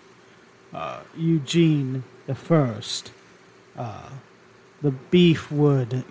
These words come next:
get so heavy and heated that he would actually change the line of succession, uh, by imperial decree and remove,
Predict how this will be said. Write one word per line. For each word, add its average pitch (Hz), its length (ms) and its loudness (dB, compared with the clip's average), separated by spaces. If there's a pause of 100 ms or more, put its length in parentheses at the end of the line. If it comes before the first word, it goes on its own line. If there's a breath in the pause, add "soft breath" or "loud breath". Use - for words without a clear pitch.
get - 400 -4 (800)
so 151 540 4
heavy 135 560 0
and 123 160 -6
heated 123 560 -2 (480)
that 143 140 2
he 160 120 6
would 151 200 6
actually 151 720 4
change 165 600 2
the 156 60 -2
line 147 300 2
of 139 100 2
succession, 131 720 -2 (920)
uh, 110 120 -12 (100)
by 131 160 -4
imperial 143 760 4
decree 131 560 -2
and 123 260 -6 (140)
remove, 143 920 0